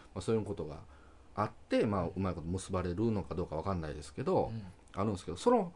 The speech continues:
Speaker 1: イケメンがいるかどうかは、まあ、一つの要素なんですけど、
Speaker 2: うん。
Speaker 1: もう全体的にその全ての作品で共通してるなっていうのは、主人公は必ず絶対しんどい思いしてるんです。
Speaker 2: うんうん。
Speaker 1: 絶対もういろんな葛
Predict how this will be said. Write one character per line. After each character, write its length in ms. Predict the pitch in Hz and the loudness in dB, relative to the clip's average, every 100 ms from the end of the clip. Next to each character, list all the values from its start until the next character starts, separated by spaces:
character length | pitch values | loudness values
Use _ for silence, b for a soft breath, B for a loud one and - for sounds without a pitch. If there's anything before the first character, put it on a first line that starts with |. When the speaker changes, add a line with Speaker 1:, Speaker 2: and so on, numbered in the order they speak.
| - | -6
Speaker 1:
イ 80 | 127 | 0
ケ 160 | 196 | 2
メ 120 | 202 | 2
ン 20 | 208 | 2
が 100 | 214 | 2
い 60 | |
る 80 | 240 | 2
か 160 | 226 202 | 2 6
ど 140 | 226 | 6
う 40 | |
か 120 | 208 202 | 6 4
は、 180 | 226 | 4
ま 120 | 120 104 | 4 2
あ、 20 | |
一 160 | 117 | -2
つ 40 | - | -4
の 120 | 80 | 0
要 260 | 110 170 - | 4 4 4
素 140 | 80 | -2
な 100 | 65 | -6
ん 40 | |
で 60 | 69 | -8
す 60 | - | -2
け 80 | |
ど、 240 | 151 135 - | 4 4 2
Speaker 2:
う 40 | 127 | -4
ん。 140 | 127 95 B - | -4 -6 B 0
Speaker 1:
も 140 | 135 | 2
う 40 | 92 | 2
全 320 | 110 233 339 | 4 4 4
体 240 | - 220 220 | 4 4 4
的 200 | 202 185 | 2 2
に 260 | 175 170 - - | 2 2 -2 -10
そ 260 | - - 170 | 0 4 6
の 160 | 156 - | 4 0
全 260 | - 156 | 4 6
て 80 | 180 | 6
の 80 | 101 | 4
作 280 | - 98 90 | 0 -4 -2
品 240 | 90 87 | 0 2
で 220 | 90 90 | 2 2
共 320 | 78 - 107 104 | -2 -2 -2 -2
通 220 | - 101 | -2 -4
し 140 | - | -2
て 100 | 101 | -2
る 80 | 98 | 0
な 120 | 98 | 0
っ 40 | 92 | 0
て 60 | |
い 40 | 73 | -4
う 20 | |
の 60 | |
は、 20 | 73 | -2
主 180 | 143 | 0
人 220 | 180 285 - | 2 2 2
公 180 | 78 - | 0 -2
は 120 | 104 | -2
必 40 | 110 143 185 | 0 2 0
ず 140 | 98 | -2
絶 120 | - | -2
対 140 | - 170 | 2 2
し 220 | - 101 | 2 2
ん 100 | 101 | 6
ど 120 | 127 | 6
い 40 | |
思 200 | 87 82 | 4 0
い 20 | 71 | -2
し 80 | |
て 60 | 78 | -6
る 80 | 69 | -6
ん 60 | |
で 40 | - | -8
す。 140 | - | -8
Speaker 2:
う 20 | |
ん 20 | 123 | -2
う 340 | 131 101 110 | -2 -4 -4
ん。 20 | |
Speaker 1:
絶 140 | 131 - | -4 2
対 180 | 170 139 | 4 4
も 140 | 98 | 2
う 40 | 117 | -2
い 20 | |
ろ 100 | 131 160 | -6 -4
ん 40 | |
な 100 | 135 | -2
葛 220 | - 101 | -2 -4